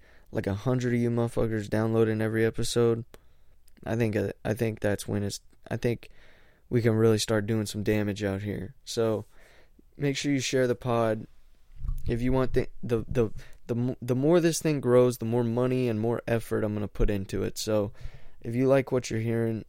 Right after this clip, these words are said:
it's only gonna get better from here. I can promise you that. Uh, it's gonna keep getting better for a few years, and then I'll hit a peak, and then I'll probably develop some sort of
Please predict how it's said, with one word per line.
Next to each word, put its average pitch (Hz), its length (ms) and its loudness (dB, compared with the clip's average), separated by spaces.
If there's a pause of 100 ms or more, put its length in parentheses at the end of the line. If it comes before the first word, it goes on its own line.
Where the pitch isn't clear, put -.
it's - 160 -6
only 131 220 2
gonna 120 160 0
get 110 160 0
better 107 200 4
from 104 200 -6
here. 104 240 0
I 104 60 -2
can 117 140 -10
promise 110 380 -4
you 98 100 -4
that. 104 300 -4 (1400)
Uh, 95 240 -2
it's - 140 -8
gonna 107 400 -4 (100)
keep 117 200 -2
getting 107 200 0
better 113 240 2
for 110 200 0
a 104 60 -4
few 113 200 -4
years, 110 360 2
and 110 100 -2
then 110 80 0
I'll 104 100 0
hit 110 160 0
a 101 60 -2
peak, 123 420 -4
and 113 120 -4
then 113 240 0 (460)
I'll 113 80 -10
probably 110 280 0
develop 107 360 0
some 110 180 -6
sort 107 280 -2
of 98 180 -8